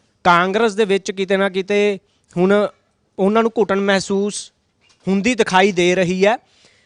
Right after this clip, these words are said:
ਤਾਂ ਜਲਦ ਉਹ ਕਿਸੇ ਦੂਜੀ ਸਿਆਸੀ ਪਾਰਟੀ ਦੇ ਵਿੱਚ ਜਾ ਸਕਦੇ ਨੇ। ਇਹ ਵੀ ਹੋ ਸਕਦਾ ਕਿ ਜੋ ਜਿੱਤੇਗਾ ਪੰਜਾਬ ਨਾਂ ਦੀ ਇੱਕ ਉਹਨਾਂ ਨੇ ਮੁਹਿੰਮ ਸ਼ੁਰੂ ਕੀਤੀ ਸੀ, ਕੁਛ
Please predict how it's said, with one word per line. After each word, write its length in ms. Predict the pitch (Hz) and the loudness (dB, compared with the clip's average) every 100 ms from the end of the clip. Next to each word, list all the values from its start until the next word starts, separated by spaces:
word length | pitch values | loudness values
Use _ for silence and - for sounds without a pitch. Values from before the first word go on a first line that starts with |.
| _ _ - | _ _ -4
ਤਾਂ 260 | 262 277 285 _ _ _ _ _ _ - 131 | -2 -2 -6 _ _ _ _ _ _ -20 -6
ਜਲਦ 360 | 196 240 240 | 0 2 0
ਉਹ 540 | 247 208 180 214 226 - | -2 -2 0 0 -2 -6
ਕਿਸੇ 360 | 208 - 220 226 | -10 -4 -2 -2
ਦੂਜੀ 460 | 151 165 156 220 | -6 -10 -8 -10
ਸਿਆਸੀ 580 | 196 196 180 - 214 220 - _ _ _ | -6 -4 -4 -6 -10 -12 -18 _ _ _
ਪਾਰਟੀ 360 | 160 165 - 208 | -2 -2 -2 -2
ਦੇ 80 | 214 | 0
ਵਿੱਚ 220 | 208 208 | 0 -2
ਜਾ 220 | 185 185 | 0 0
ਸਕਦੇ 300 | 180 190 185 | 0 -6 -6
ਨੇ। 140 | 185 190 | -6 -6
ਇਹ 40 | |
ਵੀ 120 | 220 | -6
ਹੋ 200 | 170 185 | -6 -6
ਸਕਦਾ 360 | 185 185 180 196 | -6 -8 -6 -8
ਕਿ 360 | - 202 208 - _ _ | -8 -14 -14 -16 _ _
ਜੋ 140 | 156 190 | -6 -4
ਜਿੱਤੇਗਾ 480 | 160 - 226 226 226 | -4 -4 -2 0 -2
ਪੰਜਾਬ 760 | 220 180 160 170 185 190 226 - | -4 -2 2 4 4 0 -4 -10
ਨਾਂ 360 | 160 175 180 185 | -6 -2 -2 -4
ਦੀ 80 | |
ਇੱਕ 300 | 208 190 - | -6 -8 -6
ਉਹਨਾਂ 220 | 190 190 220 | -6 -4 -2
ਨੇ 60 | |
ਮੁਹਿੰਮ 300 | 180 165 180 | -2 -2 -4
ਸ਼ੁਰੂ 240 | 170 190 202 | -6 -8 -8
ਕੀਤੀ 320 | 190 202 185 | -10 -10 -8
ਸੀ, 240 | 196 202 - _ _ _ | -6 -8 -12 _ _ _
ਕੁਛ 280 | 202 - | -8 -4